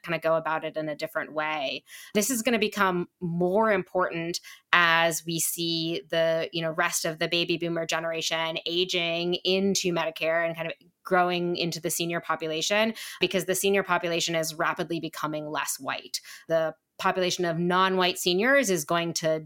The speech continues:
double over this decade. And so it's going to become increasingly important that we have data that reflects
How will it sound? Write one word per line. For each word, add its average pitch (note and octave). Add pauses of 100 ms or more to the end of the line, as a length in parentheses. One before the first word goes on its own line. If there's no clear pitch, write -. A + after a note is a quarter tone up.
double G#3
over G#3
this F#3
decade. B3+
And F3+
so F3
it's F3+
going F3+
to F#3
become F3
increasingly G#3
important E3
that E3 (400)
we F#3+
have F3+
data E3+
that D#3+
reflects -